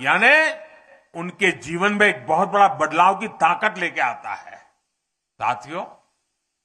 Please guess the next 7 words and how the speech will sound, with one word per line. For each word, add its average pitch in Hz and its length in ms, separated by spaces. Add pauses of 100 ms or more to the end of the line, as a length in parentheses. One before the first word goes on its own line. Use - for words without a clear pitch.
(140)
हम 123 140
हिमाचल 156 580
के 135 220 (680)
फल 180 220
सब्जी 170 420
सेक्टर 180 400
में 190 320